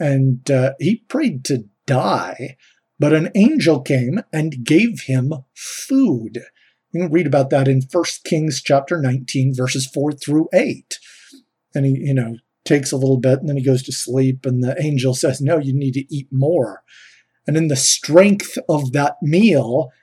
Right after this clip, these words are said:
he traveled forty days and forty nights,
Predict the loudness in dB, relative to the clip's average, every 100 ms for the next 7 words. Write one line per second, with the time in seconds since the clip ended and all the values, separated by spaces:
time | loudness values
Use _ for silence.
0 | _ 0 2 2 -2 -2 -2 -8 -12 -16
1 | -2 2 2 2 -2 -2 0 0 -2 -2
2 | -2 -2 -2 -2 0 -2 -4 -4 -10 -8
3 | -10 -10